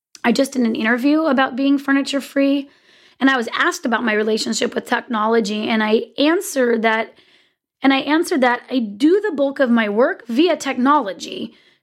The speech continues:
but because I, like so many, have this digital infrastructure for almost every minute of my workday, and because this digital infrastructure has become ubiquitous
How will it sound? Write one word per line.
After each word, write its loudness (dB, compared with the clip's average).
but 0
because -2
I, 0
like -2
so 0
many, 0
have 0
this 0
digital 2
infrastructure -2
for -2
almost 0
every 2
minute 0
of 0
my 0
workday, -2
and 2
because -2
this 0
digital 2
infrastructure -2
has 0
become 0
ubiquitous 0